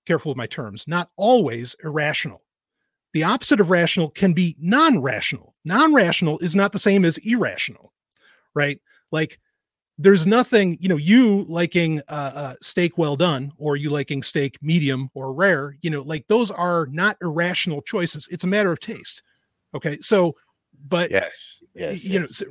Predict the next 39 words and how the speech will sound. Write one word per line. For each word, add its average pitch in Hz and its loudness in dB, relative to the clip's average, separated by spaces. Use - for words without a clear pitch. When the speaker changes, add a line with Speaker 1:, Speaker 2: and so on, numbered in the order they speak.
Speaker 1:
right. 175 -4
So 175 2
you 180 0
would 190 2
say 196 2
that, 160 -4
okay, 180 -4
it 147 -6
could, 180 -4
you 180 -6
could 160 -18
consider 190 -2
it 135 -12
non-rational 151 -4
perhaps. - -16
And 220 -6
maybe 208 2
people 151 -4
wanna 143 -4
get 135 -4
into 135 -6
arguments. 135 -8
"Yeah, 208 0
but 165 -10
you 143 -12
could 139 -12
die 156 -2
from 147 -4
the 131 -4
blood," 147 -4
whatever. 107 -8
<laughs> 135 -8
You 220 -6
wanna 185 -4
get 165 -4
into 151 -6
that. 120 -10
Um, 156 0
but 160 0